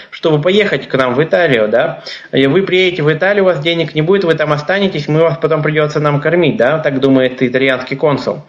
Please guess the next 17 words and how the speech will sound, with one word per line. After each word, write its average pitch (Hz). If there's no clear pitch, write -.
Для 156
этого 202
нужно 165
иметь 185
на 151
карточке 190
энную 160
сумму 139
денег, 180
желательно 156
в 131
районе, 160
а, 127
ну, 156
хотя 170
бы 156
там 135